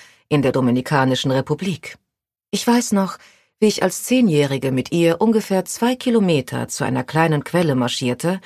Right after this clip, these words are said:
um zwanzig Liter Wasser zu holen, weil es in ihrem Haus und auch in ihrem Ort kein fließendes Wasser gab.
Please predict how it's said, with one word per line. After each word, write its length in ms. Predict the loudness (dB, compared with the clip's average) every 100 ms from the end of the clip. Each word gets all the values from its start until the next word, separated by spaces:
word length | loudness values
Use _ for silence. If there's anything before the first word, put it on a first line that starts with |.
| -20 _ 0
um 160 | 0 0
zwanzig 540 | 0 0 0 -4 -2
Liter 260 | -2 0 -2
Wasser 280 | -2 -6
zu 200 | -6 -6
holen, 380 | -4 -4 -6 -8 _ _ _ _ 0
weil 160 | 2 2
es 120 | 0
in 100 | -2
ihrem 280 | 0 0 2
Haus 420 | 0 0 -6 -12 -16 _ -6
und 140 | 0
auch 120 | 0 2
in 120 | 0
ihrem 180 | 0 0
Ort 420 | 0 -2 -8 -18 _ _ -4
kein 300 | 2 2 2
fließendes 600 | 0 -2 0 -2 -2 -2
Wasser 300 | -4 -4 -2
gab. 360 | -4 -4 _